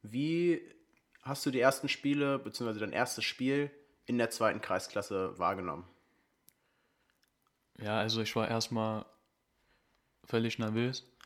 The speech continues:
Speaker 2: Ich wusste gar nicht, was auf mich zukommt, weil der Unterschied von der dritten zur zweiten Kreisklasse ist ziemlich groß. Ähm, ja.
Speaker 1: Wie war der Umgang für dich mit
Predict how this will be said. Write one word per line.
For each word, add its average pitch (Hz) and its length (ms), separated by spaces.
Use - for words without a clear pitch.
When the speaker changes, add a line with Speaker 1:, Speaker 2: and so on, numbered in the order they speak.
Speaker 2:
Ich - 160
wusste 113 300
gar 113 180
nicht, 113 160
was 107 120
auf 110 120
mich 107 160
zukommt, 127 480
weil 110 100
der 110 100
Unterschied 113 540
von 110 140
der 107 200
dritten 120 360
zur 107 140
zweiten 113 300
Kreisklasse 110 400
ist - 200
ziemlich 110 300
groß. 127 380
Ähm, 104 480
ja. 107 400
Speaker 1:
Wie 110 180
war 127 100
der 113 180
Umgang 127 300
für - 140
dich 170 280
mit - 420